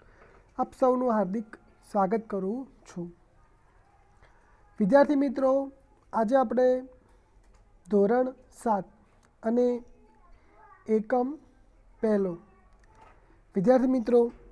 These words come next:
દ્વિતીય સત્રનો આ એકમ પહેલો છે, જેનું નામ છે અખબારી નોંધ. વિદ્યાર્થી મિત્રો, આપણે ભાગ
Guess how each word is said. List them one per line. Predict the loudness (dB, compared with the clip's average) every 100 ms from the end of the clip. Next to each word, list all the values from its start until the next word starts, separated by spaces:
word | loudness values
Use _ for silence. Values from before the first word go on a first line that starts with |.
| -20 -8 0
દ્વિતીય | 0 2 0
સત્રનો | 0 0 0 0 -2 -14 _ -6 -2
આ | 0
એકમ | 0 -2 -6 -6
પહેલો | -6 -4 -2 -2 -4 -6 -16
છે, | -16 -14 -14 _ _ -20 -20 -20 _ _
જેનું | 2 2 2 -2 -4 -10 -16 -8
નામ | -2 0 -2 -4
છે | -6
અખબારી | -6 -8 -6 -4 -2 -4 -6 -10 -8
નોંધ. | -2 -2 -2 -10 _ _ _ _ _ _ -20 -20 _ _ -20 _ _ _ -8
વિદ્યાર્થી | 0 0 0
મિત્રો, | -2 -4 0 0 -2 -8 -20 -20 _ _ _
આપણે | -6 2 2
ભાગ | 6 6 4